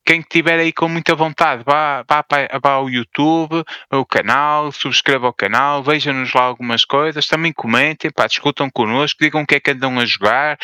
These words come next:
eh, falem do que quiserem, nós cá estaremos para tentar responder. E Filipe, despede-te lá das pessoas com as palavras doces e carinhosas do costume.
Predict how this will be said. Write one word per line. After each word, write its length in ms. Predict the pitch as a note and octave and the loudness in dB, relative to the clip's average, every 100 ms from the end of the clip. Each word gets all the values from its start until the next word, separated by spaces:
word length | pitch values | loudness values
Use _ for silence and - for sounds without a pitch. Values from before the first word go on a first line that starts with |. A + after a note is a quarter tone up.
| - - - | -8 -6 -2
eh, 100 | C3+ | -2
falem 380 | - D3+ C#3+ D3 | 2 2 2 -2
do 120 | C#3 | -6
que 40 | - | -6
quiserem, 420 | - C3+ C#3+ C3 | -6 0 2 2
nós 220 | B2+ C#3 - | 0 -2 0
cá 100 | C#3+ | -2
estaremos 420 | - C#3 C3 B2+ | 2 2 2 -2
para 120 | - | -2
tentar 340 | - B2+ D3+ - | -2 0 0 0
responder. 600 | - - C#3+ D#3 F#3 F#3+ - - - | 0 -2 0 2 0 0 -6 -8 -4
E 300 | F#3 F3+ F#3 | 0 0 0
Filipe, 560 | - - G#3 G3+ A3+ - A#3+ | -4 0 2 2 0 -4 -4
despede-te 440 | - G3 F3+ - | -2 0 0 2
lá 160 | F3 F3 | 0 0
das 160 | F3+ | -2
pessoas 500 | - - F3+ G3 G3 | -4 0 2 2 0
com 180 | - C#3+ | 0 0
as 120 | C3+ | 0
palavras 520 | - C#3 C#3 C3 C3+ | 2 2 2 0 -2
doces 380 | - C3 B2+ - | 0 0 0 -2
e 60 | - | 0
carinhosas 580 | A#2+ A#2 A#2+ A#2 A#2 - | 0 0 0 0 -4 -4
do 100 | B2 | -4
costume. 440 | - - B2+ A#2 | -2 -2 -2 -4